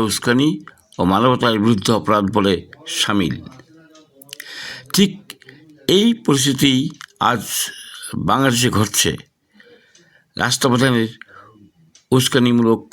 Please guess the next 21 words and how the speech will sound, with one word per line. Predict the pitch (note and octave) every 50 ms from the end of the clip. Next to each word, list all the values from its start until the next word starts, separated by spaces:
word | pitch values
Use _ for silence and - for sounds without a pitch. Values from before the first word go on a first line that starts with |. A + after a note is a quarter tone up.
| - - - - - - - D#2
বক্তব্য | G#2 A2+ - - C3 B2 A2+ A2+ C3+ D3+ D3+ D#3 - _ _ _ _ _ - G2 E2
জনতাকে | G#2+ A2 A#2 A2+ - A#2 - - A#2 G#2+ - - - - - - _ - - -
সহিংসতার | - - - B2 C3+ C#3+ D3 D3+ D3+ D3+ - B2+ - C#3 C3 A#2+
দিকে | A2 A#2+ G#2+ A#2
ঠেলে | - - G#2+ G2+ F2+ D#2+
দিচ্ছে | - - - - - - - _ - - - - - _ -
এবং | G2+ G2+ G#2 G2+ G2+ - G2+
তার | - G#2+ A2 A2+ G#2+ G2+
ফলেই | - D#3+ C#3+ D3 A#2 - - - - - - - - - _ _ _ - - -
মব | F#2+ A2+ C3 C3 C3 -
সন্ত্রাস | - B2+ A#2+ C3+ C3 D3+ D#3 C#3+ - - B2+
ও | A#2 A2+ A#2 - _ _ - - - _ _ - _ _ _ _ _ _ _ _ _
টার্গেটেড | - A#2+ B2+ C3+ C3 A#2+ C3 C3 C3 A#2+
হত্যা | A2+ A2+ - - - B2
চলছে | A#2+ - A#2 G#2+ G2+ - - A#2 A#2+ - - _ _ _ _ _ _ _
দেশের | - - G2+ G#2+ - - A2+ F#2+
বিভিন্ন | G2+ A2 G#2 G#2+ A2 G2 G2 G2 G2+ - - _ _ _ _ _ _ _ _ _ _ _ _ _ _ _ _ _ _ _ _ - _ _ _ _ _ _ _ _ _ _ -
স্থানে। | A#2+ - - - G#2 E2+ D#2 C2 - - - _ - _ - - - - - - _ _ -
আওয়ামী | - G2 A#2 B2 B2 A2+
লীগ, | A#2+ B2 A#2+ - - - - - _ _ _ - - F2
যুবলীগ, | F2 A2+ A2+ A#2 A#2 A2+ A#2 A2+